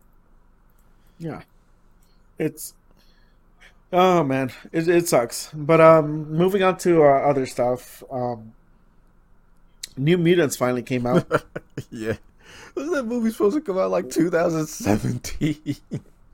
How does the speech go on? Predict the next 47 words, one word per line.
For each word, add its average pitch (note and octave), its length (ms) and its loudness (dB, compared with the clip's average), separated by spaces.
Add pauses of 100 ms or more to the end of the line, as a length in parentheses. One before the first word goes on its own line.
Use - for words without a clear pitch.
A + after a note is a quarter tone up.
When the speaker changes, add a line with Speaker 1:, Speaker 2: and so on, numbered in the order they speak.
(300)
Speaker 1:
Dude, D#3+ 380 4
the, F3 160 6
the, E3+ 320 0
if E3 120 4
you E3+ 100 4
look F3+ 200 4
at G#3+ 60 -6
the, D3+ 280 6
if C3 100 -4
you D3 120 0
click F3 260 -4
on E3+ 120 0
that C3 180 2
link C3+ 280 -6
that A2+ 140 0
I A2 100 -6
showed B2+ 320 -4
you, A#2 280 -6
uh, A2+ 80 -8
that's A#2 240 -6
right B2 120 -4
Speaker 2:
Holy A#2 80 -4
Speaker 1:
there C3 100 -4
on A#2+ 80 -6
the A2+ 80 -10
docket. A2+ 360 -8
Speaker 2:
shit. C3+ 300 -4 (420)
Speaker 1:
Dude, D#3 380 2
this G#3+ 320 6
thing G3 520 0 (600)
was D#3 320 2
supposed E3 300 -2
to E3+ 60 -8
come E3 160 -4
out D#3+ 160 2
in, D3 60 -4
like, A#2+ 200 -6 (120)
yeah, D#3 220 2
twenty D#3 460 -4
seventeen, D#3 640 -6
twenty C#3+ 280 -6
sixteen. C3+ 640 -8 (420)
Oh, E3 80 4
no, E3 200 4
twenty F3+ 300 0
eighteen. D3 260 -2
So, B2+ 320 -4